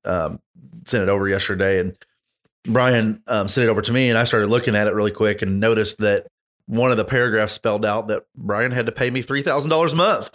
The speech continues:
I was very excited about this partnership, um, but, uh,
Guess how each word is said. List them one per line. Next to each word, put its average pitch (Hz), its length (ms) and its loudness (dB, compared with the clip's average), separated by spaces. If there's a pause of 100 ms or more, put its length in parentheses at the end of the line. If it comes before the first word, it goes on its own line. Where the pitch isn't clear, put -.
(240)
I 175 160 4
was 233 140 4
very 208 200 4
excited 143 320 2
about 131 240 2
this 131 120 2
partnership, 127 560 0 (460)
um, 147 480 2
but, 156 340 2
uh, 170 340 2